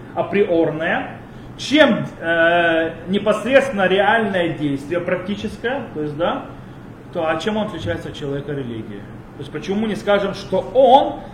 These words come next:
сам по себе оторван, то есть, да, от реальности и закрыт в сам себе? То есть как мы можем объяснить, что, то есть то, что Рав Соловейчик говорил, что Иш Галаха, да,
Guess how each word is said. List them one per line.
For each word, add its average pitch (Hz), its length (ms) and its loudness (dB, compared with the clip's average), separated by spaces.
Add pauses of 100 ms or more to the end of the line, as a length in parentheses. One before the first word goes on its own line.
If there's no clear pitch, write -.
сам 226 400 0
по 185 80 0
себе 165 460 -2
оторван, 180 1120 0
то 143 100 -4
есть, 131 220 -6
да, 180 280 -2
от - 240 -8
реальности 220 1000 -4
и 285 360 -4
закрыт 208 520 -2
в - 80 -14
сам 208 200 0
себе? 165 440 -6 (260)
То 170 60 -8
есть 165 120 -8
как 269 200 6
мы 254 80 -2
можем 233 340 4
объяснить, 196 400 -4
что, 185 280 -4
то 175 100 -8
есть 165 100 -8
то, 180 80 -8
что 175 140 -8
Рав 165 100 0
Соловейчик 175 280 -6
говорил, 226 160 -4 (180)
что - 400 0 (360)
Иш 240 220 0
Галаха, 214 480 4
да, - 440 8